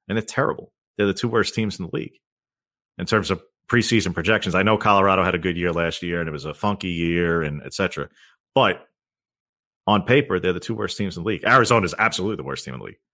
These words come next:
They're picked almost unanimously to finish last in the South,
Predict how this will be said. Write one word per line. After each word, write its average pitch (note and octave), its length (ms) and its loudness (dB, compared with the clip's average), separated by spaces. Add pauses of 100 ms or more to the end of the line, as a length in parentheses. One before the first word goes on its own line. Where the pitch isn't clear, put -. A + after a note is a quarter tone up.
(200)
They're F#2+ 80 -2
picked - 320 0 (320)
almost B2 260 4
unanimously G#2 640 2
to F2 80 -6
finish F2 260 -4
last F2+ 300 0
in F2 40 -10
the D#2 60 -10
South, C#2+ 360 -6